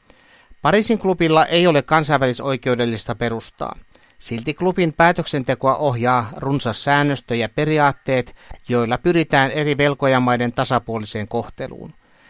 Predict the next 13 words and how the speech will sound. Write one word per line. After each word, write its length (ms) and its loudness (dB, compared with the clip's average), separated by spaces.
Esimerkiksi 640 2
velallismaa 840 2
ei 200 0
voi 160 -2
taata 360 2
jollekulle 600 -2
velkojalle 640 0
edullisempaa 720 2
kohtelua 600 -2
kuin 240 -4
klubissa 500 -4
on 140 -4
sovittu. 480 -10